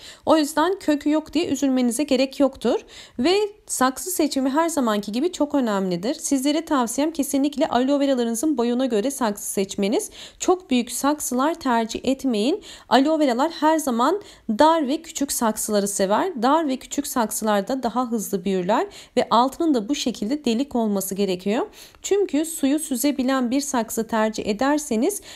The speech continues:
aloe vera'larınız da kök çürümesi olmaz. Ve özellikle bakın alt kısmına da biraz taş koyuyorum. Sizler çakıl da koyabilirsiniz.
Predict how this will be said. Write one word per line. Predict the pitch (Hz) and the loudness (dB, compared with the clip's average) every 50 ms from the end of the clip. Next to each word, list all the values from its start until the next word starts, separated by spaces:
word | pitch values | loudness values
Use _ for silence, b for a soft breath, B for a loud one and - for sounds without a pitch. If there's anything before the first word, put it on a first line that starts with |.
| B B | B B
aloe | - 240 262 269 294 311 302 | 2 4 4 4 4 4 4
vera'larınız | 294 294 269 240 233 220 208 214 220 247 339 403 - - B B B B B B 202 | 4 2 2 2 2 2 0 0 0 0 0 0 -2 -4 B B B B B B 2
da | 240 254 320 320 | 4 4 2 2
kök | - - 285 294 294 - | 0 2 2 2 2 0
çürümesi | - - 247 220 208 196 190 190 - - - - - - | -4 -2 0 0 0 0 0 -2 -2 -2 -2 -2 -2 0
olmaz. | - 247 269 269 262 226 196 185 233 359 415 - B B B B B B | 4 4 4 4 4 2 2 2 2 0 -2 -4 B B B B B B
Ve | 254 - | 0 2
özellikle | - 277 277 - 320 339 359 403 403 - 320 277 | 4 2 2 2 2 2 2 0 0 0 0 0
bakın | 311 320 - 311 285 - | 0 2 2 0 2 4
alt | - - - - - | 4 4 4 4 0
kısmına | - 285 - - 277 277 294 254 | -4 -4 -2 0 2 2 2 2
da | 302 349 339 | 0 -2 0
biraz | - 277 294 302 320 320 - | 0 2 2 2 2 0 -2
taş | - 294 302 294 - | 0 2 2 2 0
koyuyorum. | - - 220 196 190 214 330 381 | -2 0 0 0 2 0 -2 -4
Sizler | - - 247 - 285 277 285 | -4 -6 -4 0 0 0 0
çakıl | 285 - 269 - - 285 269 240 | 0 -2 -4 0 0 0 2 2
da | 214 196 | -2 -2
koyabilirsiniz. | - 220 214 202 196 185 190 190 185 190 - 233 269 415 453 - | -2 0 0 0 0 0 -2 -2 -2 -2 0 0 0 0 0 -4